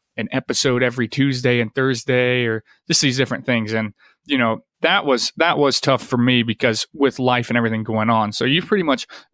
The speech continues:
shaped it into the direction that it is a sustainable podcast. If you were to continue doing it by yourself, it's fully sustainable, um, with the format you have. And I mean, you do have a, a crazy amount of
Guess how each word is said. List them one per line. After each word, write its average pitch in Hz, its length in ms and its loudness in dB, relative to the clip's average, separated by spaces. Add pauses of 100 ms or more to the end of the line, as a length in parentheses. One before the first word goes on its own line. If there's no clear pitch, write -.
shaped - 480 0
it 156 100 2
into 139 180 -4
the 131 120 2
direction 127 520 0
that 117 240 0 (260)
it 127 140 2
is 135 180 2
a 127 40 -2
sustainable 131 960 0 (200)
podcast. 120 520 -2
If 143 180 -2
you 156 160 2
were 143 240 2
to 139 140 -6
continue 135 400 -2
doing 139 280 0
it 127 140 -2
by 120 180 2
yourself, 117 460 0
it's 117 120 -8
fully 135 320 2
sustainable, 117 760 -2 (300)
um, 107 340 -4
with 131 160 -4
the 127 80 -6
format 120 460 2
you 110 140 -4
have. 117 300 0 (340)
And 110 260 -2 (100)
I 139 60 -4
mean, 110 180 0
you 113 120 0
do 127 120 2
have 113 280 0
a, 110 160 -2
a 117 80 -8
crazy 131 420 0
amount 117 320 2
of 110 160 -2